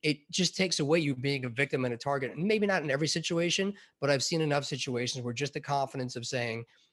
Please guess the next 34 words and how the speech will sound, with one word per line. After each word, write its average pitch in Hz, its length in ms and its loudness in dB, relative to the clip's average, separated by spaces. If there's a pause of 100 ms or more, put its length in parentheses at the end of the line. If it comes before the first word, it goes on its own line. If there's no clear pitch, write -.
(120)
"You're 139 80 8
gonna 135 140 2
have 135 160 0
to 131 80 -4
work 127 240 0
if 123 100 -8
you 123 80 -4
wanna, 117 320 -2
you 131 100 -6
wanna 135 160 0
beat 143 220 -2
me 139 100 0
up, 147 180 0
you 151 80 -2
wanna 120 160 0
rob 135 280 4
me, 143 80 0
you 135 100 -4
wanna, 120 300 -6
you 123 100 -8
wanna 117 240 -4
bully 156 400 2
me, 170 260 2 (480)
you 123 80 -6
know, 120 160 0
it's - 380 -8
gonna 156 160 2
be 147 80 4
a 139 60 4
long 135 200 4
day 131 160 0
for 120 140 -8
you. 107 120 -12
So 120 360 -6